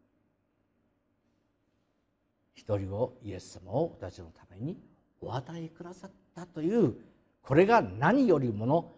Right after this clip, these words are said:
印だよということですね。創世記の二十二章のところに、アブラハムが与えられた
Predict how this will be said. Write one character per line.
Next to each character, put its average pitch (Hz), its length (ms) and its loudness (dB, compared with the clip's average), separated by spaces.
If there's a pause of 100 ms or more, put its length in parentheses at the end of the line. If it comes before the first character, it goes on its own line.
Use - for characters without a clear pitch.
印 165 680 0
だ 185 120 -4
よ 190 220 -6 (220)
と 147 40 0
い 131 120 4
う 110 180 2
こ - 160 -12
と 90 160 -12 (200)
で - 40 -20
す - 40 -20
ね。 156 180 -10 (560)
創 220 200 8
世 214 200 8
記 160 100 4
の 127 240 4 (240)
二 156 300 0 (100)
十 160 240 4
二 135 100 2
章 131 160 0
の 104 120 -2
と 101 80 -10
こ 104 100 -10
ろ 104 100 -4
に、 127 300 -2 (320)
ア 147 140 4
ブ 175 80 4
ラ 175 100 8
ハ 147 100 4
ム 127 140 4
が 120 220 6 (240)
与 139 260 2
え 135 40 6
ら 127 100 8
れ 127 80 6
た 131 260 4